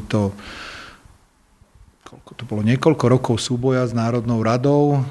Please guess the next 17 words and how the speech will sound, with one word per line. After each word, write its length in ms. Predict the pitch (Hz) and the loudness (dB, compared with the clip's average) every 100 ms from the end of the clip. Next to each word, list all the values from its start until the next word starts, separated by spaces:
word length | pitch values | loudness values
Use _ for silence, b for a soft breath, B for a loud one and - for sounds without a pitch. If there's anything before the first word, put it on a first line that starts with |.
| - | -6
ktorý 160 | 113 | -4
som 240 | 113 117 107 | -2 -2 -4
chcel 240 | - 95 | -4 -4
ukončiť 480 | 101 - 135 135 143 | -2 2 2 2 2
a 120 | 117 | 2
preto 200 | - 104 | 2 -2
som 240 | 110 110 92 | -2 0 0
vybral 320 | 101 110 107 | 2 2 2
to 160 | 101 | 2
najmenšie 640 | 92 95 107 117 110 107 95 | 2 4 6 4 2 -2 -2
zlo, 80 | 92 | -6
ktoré 240 | - 98 95 | -4 -4 -2
som 80 | 95 | -6
pokladal, 480 | 95 - 92 95 | -6 -4 -4 -2
že 80 | 95 | -4
môžem 320 | 90 87 85 | -4 -6 -6
vybrať. 400 | 76 71 - - | -8 -12 -14 -8